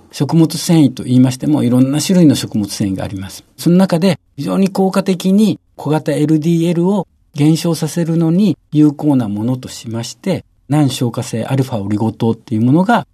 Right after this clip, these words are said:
あるということが、つい最近なんですけども、分かってきましたので、こちらをなんとか日頃の食事の時に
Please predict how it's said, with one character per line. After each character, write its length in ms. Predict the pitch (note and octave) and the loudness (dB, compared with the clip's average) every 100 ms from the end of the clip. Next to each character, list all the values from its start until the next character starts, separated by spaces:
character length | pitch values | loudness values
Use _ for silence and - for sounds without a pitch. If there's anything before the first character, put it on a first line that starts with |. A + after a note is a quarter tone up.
| _ | _
あ 100 | - | -10
る 120 | A2+ G2+ | -8 -8
と 200 | - - | -12 -4
い 80 | C3+ | -2
う 60 | |
こ 100 | B2+ | -2
と 100 | B2+ | -2
が、 240 | B2+ F3+ - - _ - | 0 0 -2 -12 _ -2
つ 120 | A3+ | 0
い 60 | |
最 240 | F#3+ C#3 A#2+ | 0 -2 -4
近 280 | - G#2+ - | -2 -2 -4
な 140 | A#2+ G2+ | -4 -4
ん 40 | |
で 60 | F#2 | -4
す 80 | |
け 100 | - | -8
ど 100 | - | -4
も、 160 | F3 A#2+ | 0 0
分 80 | G2 | -2
か 120 | A#2 | -6
っ 40 | - | -8
て 120 | - | -10
き 100 | - | -8
ま 120 | G2+ | -8
し 80 | F#2+ | -8
た 100 | G2+ | -12
の 140 | G2 | -10
で、 200 | C3+ E3 - _ _ | -6 -6 -6 _ _
こ 160 | - | -16
ち 180 | - - | -10 -4
ら 220 | F#3 F#3 | 0 2
を 200 | G#3+ G3 - _ | 2 -2 -6 _
な 200 | A2 A2+ | -10 -6
ん 60 | A2+ | -6
と 120 | G2 | -8
か 320 | - E3 D3+ - _ - | -6 -2 -2 -6 _ -14
日 140 | - | -8
頃 240 | A#2+ A2 B2+ | -4 0 2
の 100 | F3+ | 2
食 320 | - B2+ A#2 | 0 -2 0
事 100 | A2+ | 0
の 120 | A2+ | 0
時 320 | G#2 - - | -2 -6 -2
に 280 | A#2 F#3 C#3 | 2 2 0